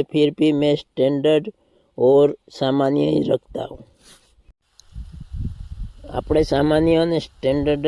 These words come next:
જ રાખીએ છીએ, ભલે સોળ જી બી વાળો રેમ હોય, પણ આમાં જે મજા આવે એ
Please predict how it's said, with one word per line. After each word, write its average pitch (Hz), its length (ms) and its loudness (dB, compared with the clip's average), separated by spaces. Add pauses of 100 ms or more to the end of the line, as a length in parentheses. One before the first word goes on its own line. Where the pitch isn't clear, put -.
જ 175 140 -4
રાખીએ 120 500 -2
છીએ, - 300 -10
ભલે 143 320 -2
સોળ 131 340 2
જી 120 140 -2
બી 127 180 -2
વાળો 110 300 0
રેમ 113 320 -2
હોય, 127 340 0 (1200)
પણ 143 200 -2 (140)
આમાં 165 300 2
જે 175 160 4
મજા 165 360 2
આવે 160 280 4 (100)
એ 156 100 6